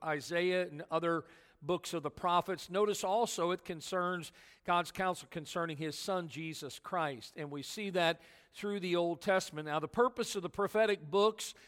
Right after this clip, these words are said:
is to give us a light in a dark place. Now, we just saw last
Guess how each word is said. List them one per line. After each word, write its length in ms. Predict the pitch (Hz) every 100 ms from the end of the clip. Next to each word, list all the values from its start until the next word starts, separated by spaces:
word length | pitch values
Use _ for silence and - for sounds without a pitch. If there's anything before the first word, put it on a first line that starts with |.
| - - _ -
is 180 | 175
to 100 | -
give 280 | 147 190 214
us 280 | 208 190 - -
a 280 | 185 170 160
light 920 | 160 185 220 208 175 185 226 - - _
in 220 | 185 180
a 180 | 175 160
dark 460 | 135 165 175 175 -
place. 600 | 196 175 139 113 - -
Now, 120 | 156
we 220 | 147 156 190
just 320 | 185 185 -
saw 320 | 202 190 165 - - - - 170
last 580 | 170 185 190 - -